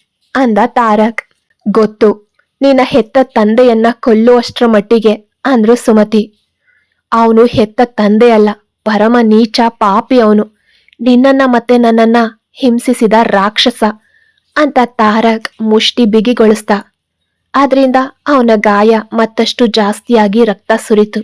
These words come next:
"ಅಂಥವನನ್ನ ನೆನ್ಪಿಸ್ಕೊಳ್ಳೋಕೆ ನಾನು ಪ್ರಯತ್ನಿಸೋದಿಲ್ಲ ಅಮ್ಮ, ಆದ್ರೆ ನನ್ನ ಸುತ್ತ ಇರೋ ಮನುಷ್ಯರು,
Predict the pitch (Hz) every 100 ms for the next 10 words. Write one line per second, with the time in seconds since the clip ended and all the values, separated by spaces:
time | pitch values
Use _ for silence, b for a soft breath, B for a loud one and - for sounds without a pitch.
0 | _ _ _ _ _ _ _ _ _ _
1 | _ - 226 277 - 294 269 247 254 254
2 | 226 220 262 - 233 220 220 233 - -
3 | 233 226 226 233 214 214 254 247 214 214
4 | 226 214 208 208 214 _ _ _ _ _
5 | - 254 247 247 - 262 254 226 262 240
6 | - 262 226 220 214 208 226 - 220 196
7 | _